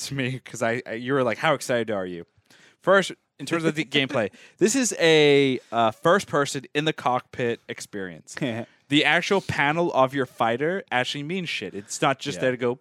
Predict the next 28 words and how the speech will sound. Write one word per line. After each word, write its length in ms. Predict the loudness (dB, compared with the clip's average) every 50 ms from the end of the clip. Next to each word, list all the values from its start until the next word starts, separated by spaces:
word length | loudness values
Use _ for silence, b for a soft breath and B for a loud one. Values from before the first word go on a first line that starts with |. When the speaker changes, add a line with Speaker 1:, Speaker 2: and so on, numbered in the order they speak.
| _ _
Speaker 1:
boop, 120 | -10 -10 -10 _ _ _ _
boop, 120 | -14 -14 -14 _ _ _ _
boop, 140 | -12 -12 -12 -14 _ _ _
boop, 140 | -12 -12 -12 _ _ _
boop. 180 | -8 -8 -8 -10
It 240 | _ -20 _ _ _
means 200 | 0 0 0 0
stuff. 220 | 0 0 0 0 0
You 80 | -4
need 100 | -6 -2 0
to 60 | -2
understand 480 | -2 -2 -4 -8 -6 -6 -6 -4 -6
it. 140 | -8 -10 -12 _ b b b b b b b b b b
Um, 400 | 0 2 2 4 4 2 2 0
so 100 | -4 -10
it's 80 | -6 0
all 160 | 2 2 2
first 320 | 2 2 0 0 0 0 -4
person. 480 | -4 -2 -2 -2 -4 -8 -10 -12 -12 b b b b b
And 80 | -2
then, 180 | -2 -2 -2 -6 -4 0
uh, 300 | 2 2 4 2 2 0
the, 140 | -2 -6 -8
the, 220 | -8 -8 -8 -8 _
the 80 | _ -8
second 380 | -2 0 0 0 0 -4 -6
piece 220 | -6 -8 -8 -6 -6
that's 180 | -6 -8 -8